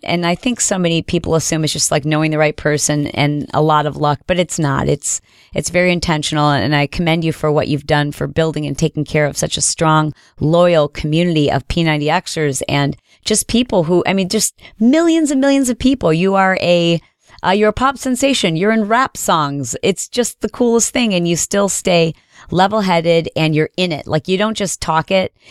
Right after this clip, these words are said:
you live it, you walk it. So I want to leave people with just, if you could give them one, one thing that you think will help people understand how to stay at this, not for six months, not for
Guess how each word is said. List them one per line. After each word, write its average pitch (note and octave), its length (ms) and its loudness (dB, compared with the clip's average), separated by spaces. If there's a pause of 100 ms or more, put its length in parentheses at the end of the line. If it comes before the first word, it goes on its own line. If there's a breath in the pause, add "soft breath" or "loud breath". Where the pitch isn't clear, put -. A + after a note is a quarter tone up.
you D3+ 160 0
live D3+ 280 2
it, C#3+ 180 0
you D3+ 140 -4
walk D#3 360 -2
it. C#3 200 0 (260 loud breath)
So G#3 220 0
I G3 60 4
want C#4 260 0 (160)
to G#3+ 100 2
leave G#3 300 0
people D#3+ 380 2
with D#3 200 0
just, E3+ 300 0
if F3+ 140 -4
you A3 80 -4
could B3 220 -4
give G3+ 260 -2
them D3 360 0 (240 loud breath)
one, C4 600 2
one B3+ 240 0
thing G3 200 0
that D#3 100 0
you G3+ 200 2
think - 580 -6 (140)
will F3 160 2
help E3+ 300 -2
people C#3+ 560 -2
understand D3+ 760 0 (300 loud breath)
how C4+ 300 0
to D4+ 100 -2
stay F#3+ 500 0 (160)
at E3 300 0
this, - 240 -6
not A#3+ 240 -2
for C4+ 100 -6
six - 440 -2
months, C#3 420 0
not C4 240 -4
for A3+ 240 0